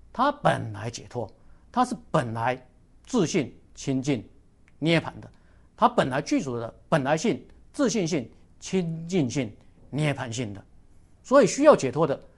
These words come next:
就是众生的五阴十八界，众生的五阴十八界觉知心需要解脱，众生的五阴十八界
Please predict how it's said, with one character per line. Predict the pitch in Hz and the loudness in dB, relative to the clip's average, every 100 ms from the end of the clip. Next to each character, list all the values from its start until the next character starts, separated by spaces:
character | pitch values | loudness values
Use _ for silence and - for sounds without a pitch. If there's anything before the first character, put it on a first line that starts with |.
| - - | -20 -12
就 | - 208 143 | 2 4 4
是 | 135 107 - _ - | 0 -8 -10 _ -6
众 | - 160 123 113 | 2 2 2 -6
生 | 110 139 123 | -6 -4 -4
的 | 117 - - - | -6 -12 -18 -18
五 | 117 | -14
阴 | 113 113 104 95 | -10 -10 -10 -14
十 | - - | -16 -12
八 | 110 | -10
界， | 135 117 - - - - - - | -8 -10 -12 -20 -20 -20 -20 -2
众 | 302 | 4
生 | 294 302 | 6 6
的 | 190 | 4
五 | 160 | 2
阴 | |
十 | 202 151 | 2 2
八 | 170 | 2
界 | 170 113 - | 2 -2 -4
觉 | 143 | -4
知 | 160 170 | -2 -2
心 | 156 156 - - | -2 -6 -10 -20
需 | - - 151 | -20 -6 0
要 | 151 117 | 2 2
解 | 92 - | 0 -16
脱， | - 104 - - - - - - | -16 -16 -16 -20 -20 -20 -20 0
众 | 311 269 | 4 6
生 | 285 | 6
的 | 233 | 4
五 | 143 | 2
阴 | 160 | 0
十 | 185 | 0
八 | 156 156 | 0 2
界 | 156 | 0